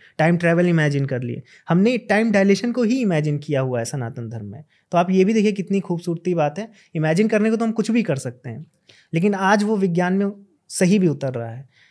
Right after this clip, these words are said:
एक स्टोरी इसी में टाइम डायलेशन पे लीला और सरस्वती जी की भी आती है। उसके बाद एक कथा है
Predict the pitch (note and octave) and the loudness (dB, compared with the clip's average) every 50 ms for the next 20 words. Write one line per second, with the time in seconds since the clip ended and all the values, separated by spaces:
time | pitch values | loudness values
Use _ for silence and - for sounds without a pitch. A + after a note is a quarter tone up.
0 | _ _ _ _ _ _ - F#3 G3 F#3 - - G3+ F#3+ F#3+ G3+ F#3+ F#3 - G3 | _ _ _ _ _ _ 2 2 2 2 2 0 2 2 2 2 0 0 0 0
1 | F#3+ F#3+ G3 G3 F#3+ F#3+ F#3+ - - _ _ _ _ _ _ _ _ _ _ _ | 0 2 0 0 -2 -4 -6 -12 -20 _ _ _ _ _ _ _ _ _ _ _
2 | _ - - D3+ E3 F3 E3+ E3+ E3+ E3+ E3 E3 F#3 F3 E3+ F3 F3+ F3 E3+ D#3+ | _ -2 0 2 4 4 4 4 4 2 2 0 0 -2 0 0 0 0 2 2
3 | D3+ D3+ D#3+ D#3 D#3 D3+ E3 - - - - D3 D3 D3 C#3+ - - D3 D3+ C#3+ | 2 2 2 2 0 0 -2 -6 -8 -8 -6 -6 -6 -6 -6 -4 -4 -2 -2 -2
4 | - D3 - D#3+ D#3 D3+ D3 D3+ D3 C#3+ D3 C#3 C3 B2 A#2+ - B2 B2 C3 B2 | -4 -4 -4 -2 -2 -2 -2 -2 -4 -4 -4 -2 -4 -4 -6 -6 -6 -8 -6 -8
5 | C#3 D#3 _ _ _ _ _ _ _ _ _ _ _ _ _ _ _ _ _ _ | -10 -14 _ _ _ _ _ _ _ _ _ _ _ _ _ _ _ _ _ _
6 | _ _ _ _ _ - E3 - - - G#3 G3 F#3 F#3+ F#3 F#3 F3+ F#3 - - | _ _ _ _ _ -6 -6 -6 -2 0 2 2 4 4 2 2 0 -2 -6 -14
7 | _ _ - - F3+ F3 F3 - F3 F3 F3 F3+ F3+ F3 F3 F#3 F#3 F#3 F#3+ - | _ _ -4 -2 -2 0 0 -2 -4 -2 -2 -2 -2 0 0 -2 -2 -2 -4 -6
8 | - _ | -10 _